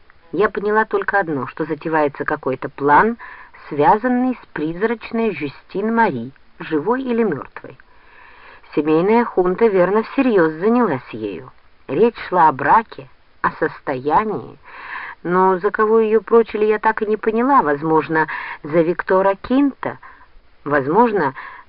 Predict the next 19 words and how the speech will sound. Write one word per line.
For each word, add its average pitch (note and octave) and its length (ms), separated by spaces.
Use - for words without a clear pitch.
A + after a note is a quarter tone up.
за D#3 100
Жозефа D#3 540
Эммануэля. C3 680
Оба F3 280
были D3 240
холостяки. - 760
Потом D#3 320
мне G#3+ 140
показалось, F3 640
будто D#3 300
намёки D3 640
метят F#3 460
в E3+ 100
находившегося F#3+ 920
тут F3 280
же F#3 140
молодого F#3+ 540
белокурого F3 680
иностранца, D#3 840